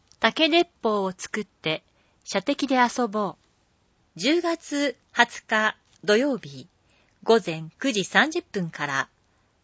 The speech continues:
十一時三十分まで、東の蔵にて、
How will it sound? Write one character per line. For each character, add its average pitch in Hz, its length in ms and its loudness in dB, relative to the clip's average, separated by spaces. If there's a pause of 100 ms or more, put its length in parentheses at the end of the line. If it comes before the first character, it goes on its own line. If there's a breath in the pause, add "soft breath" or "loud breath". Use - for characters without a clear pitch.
(120)
十 226 200 0
一 240 240 -4
時 156 180 -8
三 226 300 2
十 320 160 -6
分 156 280 -8
ま 147 120 -14
で、 160 240 -10 (1120)
東 277 400 2
の 320 120 0
蔵 285 300 0
に 190 160 -2
て、 151 260 -12